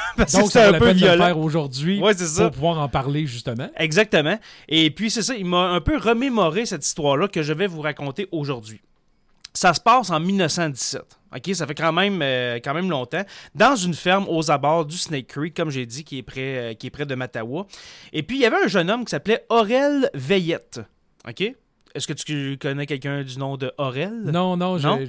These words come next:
Speaker 2: ben, j'ai fait
Speaker 1: Ben,
Speaker 2: un
Speaker 1: on
Speaker 2: bon
Speaker 1: les salue.
Speaker 2: secondaire avec un Aurel Veillette, mais c'est pas, je pense pas que c'est lui, là.
Speaker 1: Ok,
Speaker 2: C'est pas
Speaker 1: <laughs> en tout cas, tous les Aurel du Témiscamingue, on vous salue.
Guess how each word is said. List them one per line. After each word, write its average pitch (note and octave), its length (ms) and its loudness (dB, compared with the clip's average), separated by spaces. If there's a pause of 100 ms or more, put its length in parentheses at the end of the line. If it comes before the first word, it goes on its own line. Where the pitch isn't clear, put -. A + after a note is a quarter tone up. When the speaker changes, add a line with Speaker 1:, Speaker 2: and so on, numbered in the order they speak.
(120)
Speaker 2:
ben, D3 120 -6
j'ai C3+ 120 -6
fait D#3 80 -6
Speaker 1:
Ben, E3+ 140 4
Speaker 2:
un - 20 8
Speaker 1:
on F#3 60 8
Speaker 2:
bon G3+ 60 4
Speaker 1:
les C#4 60 4
salue. F3 200 4
Speaker 2:
secondaire F3+ 280 0
avec C#3+ 220 -4
un C3 100 -4
Aurel C3 300 -4
Veillette, C3+ 280 -6
mais C#3 100 -8
c'est - 60 -18
pas, C#3+ 80 -14
je - 60 -16
pense B2 140 -10
pas D3+ 80 -10
que - 40 -14
c'est C3+ 60 -12
lui, A#2 160 -10
là. A#2 140 -6
Speaker 1:
Ok, C#3+ 80 -4
Speaker 2:
C'est F3+ 240 4
pas G#3+ 100 4
Speaker 1:
<laughs> - 0 -
en - 60 4
tout - 60 -2
cas, F#3+ 100 2
tous A#3 100 -8
les G#3+ 220 2
Aurel E3 360 2
du D3 80 -8
Témiscamingue, D3 480 -2
on D3+ 60 -4
vous C#3 80 -10
salue. A2+ 300 -8